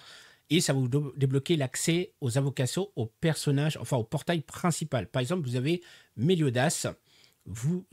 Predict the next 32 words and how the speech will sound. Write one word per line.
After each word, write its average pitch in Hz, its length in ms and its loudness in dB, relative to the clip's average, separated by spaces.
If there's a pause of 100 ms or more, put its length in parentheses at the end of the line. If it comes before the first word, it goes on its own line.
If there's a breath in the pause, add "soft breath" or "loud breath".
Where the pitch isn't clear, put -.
(120)
avez, 147 460 2 (120)
euh, 101 340 0
Ban, 123 480 2 (400)
vous 127 420 -4 (220)
avez 131 300 0
Galan. 110 340 0 (140)
Il - 80 -6
faut 156 100 -2
savoir 147 300 0
que 123 80 -2
Ban 139 320 0 (100)
et 110 140 -6
puis, 135 400 -4 (300 loud breath)
euh, 98 280 0
Meliodas, 139 540 2
il 117 100 -2
reste 139 220 0
encore 143 400 -2
moins 131 240 0
de 110 80 -2
cinq 143 260 0
jours. 117 280 -6
Donc, 135 280 -4
il 135 60 -18
faudra 123 320 -2
vraiment 120 400 -4 (340 loud breath)
invoquer 123 380 -4
dessus. 165 320 -4 (360 soft breath)
Et 151 160 4
vous 123 200 -2
avez 143 340 0
Galan. 107 380 0